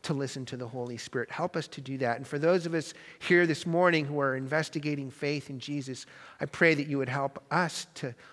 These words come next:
listen to the voice of your Holy Spirit as well, showing us the reality of who and what we really are. And I pray most of all that you would help us to see the work of the Spirit shining a spotlight on the saving love of Jesus for us on the cross, that we would be freed from fear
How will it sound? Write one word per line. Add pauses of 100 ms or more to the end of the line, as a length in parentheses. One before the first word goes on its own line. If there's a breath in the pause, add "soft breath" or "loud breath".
(100)
listen
to
the
voice
of
your
Holy
Spirit (360 loud breath)
as
well,
showing
us
the
reality
of
who
and
what
we
really
are.
And (180 loud breath)
I
pray
most
of
all
that
you
would
help
us
to
see
the
work
of
the
Spirit (300 loud breath)
shining
a
spotlight (300 loud breath)
on
the
saving (640)
love
of
Jesus
for
us
on
the
cross, (240 loud breath)
that
we
would
be
freed
from
fear